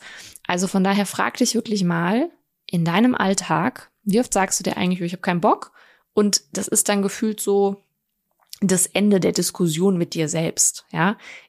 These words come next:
Geh gerne mal wieder in Diskussion mit dir, mit deinem inneren Anteil, der halt grad keinen Bock hat.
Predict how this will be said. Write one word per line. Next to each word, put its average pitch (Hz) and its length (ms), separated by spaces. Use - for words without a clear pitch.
Geh 185 180
gerne 208 400
mal 196 200
wieder 185 180
in 170 80
Diskussion 170 640
mit 160 180
dir, 170 300
mit 180 240
deinem 170 400
inneren 233 340
Anteil, 185 440
der 180 120
halt 185 140
grad - 180
keinen 185 180
Bock 202 220
hat. - 220